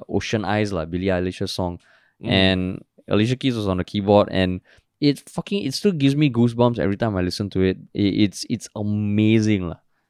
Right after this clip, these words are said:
Speaker 2: Okay.
Speaker 1: Yeah, and that was the f-, I think the first time I watched it, I was like, "Oh shit, Billie Eilish is one talented person, and Alicia Keys is talented and just like a, yeah, seems like a, like a great, great individual or great, great, uh,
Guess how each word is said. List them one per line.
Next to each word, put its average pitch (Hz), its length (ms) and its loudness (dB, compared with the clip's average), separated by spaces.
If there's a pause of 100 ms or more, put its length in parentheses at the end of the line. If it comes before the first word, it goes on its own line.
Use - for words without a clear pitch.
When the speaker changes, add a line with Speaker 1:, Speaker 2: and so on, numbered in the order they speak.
(320)
Speaker 2:
Okay. 95 360 0
Speaker 1:
Yeah, - 80 -4
and 104 140 0
that 156 80 8
was 143 160 4
the 107 40 -6
f-, - 140 -10
I - 20 -8
think 165 120 -2
the 127 80 2
first - 320 2
time 151 120 0
I 113 60 2
watched 101 240 2
it, 135 40 4
I - 20 6
was 104 80 4
like, - 80 0
"Oh 120 120 2
shit, 110 360 -2
Billie 113 160 2
Eilish 131 340 0
is 87 140 -2
one 117 260 -2
talented 113 400 0
person, 110 320 -4
and 85 160 -4
Alicia 98 280 -2
Keys 120 220 -2
is 85 180 -6 (380)
talented 123 400 6
and 95 160 -2
just 123 200 4
like 95 140 4
a, 85 320 0 (680)
yeah, 156 140 4
seems 180 220 0
like 127 120 4
a, 92 200 4
like 95 140 0
a 98 60 2
great, 117 320 4 (520)
great 120 260 6 (200)
individual 104 640 0
or 87 80 0
great, 123 360 2 (440)
great, 180 260 4 (480)
uh, 98 420 2